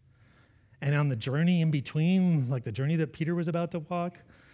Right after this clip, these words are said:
like, he's faithful to stick with us even then. You know, so I just wanna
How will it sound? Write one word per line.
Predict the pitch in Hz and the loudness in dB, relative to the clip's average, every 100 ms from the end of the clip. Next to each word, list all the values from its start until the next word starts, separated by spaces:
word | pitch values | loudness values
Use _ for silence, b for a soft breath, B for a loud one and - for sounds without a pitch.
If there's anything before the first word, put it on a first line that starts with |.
| b - | b -12
like, | 123 | -8
he's | 151 156 | -4 -4
faithful | - 147 139 - 139 | -4 -4 -4 -4 -6
to | 147 | -6
stick | - 147 - | -6 -6 -6
with | 113 - | -8 -6
us | 117 - - b b _ | -8 -8 -16 b b _
even | 113 104 104 | -8 -6 -4
then. | 131 98 90 b b b b b b _ - - _ _ _ _ _ _ _ _ _ - _ _ _ _ _ _ _ _ _ _ _ _ _ _ _ _ _ _ _ _ _ _ _ _ _ | -2 -4 -8 b b b b b b _ -20 -20 _ _ _ _ _ _ _ _ _ -20 _ _ _ _ _ _ _ _ _ _ _ _ _ _ _ _ _ _ _ _ _ _ _ _ _
You | |
know, | 180 | -2
so | 165 | 0
I | |
just | 214 208 | 0 0
wanna | 180 165 | 0 0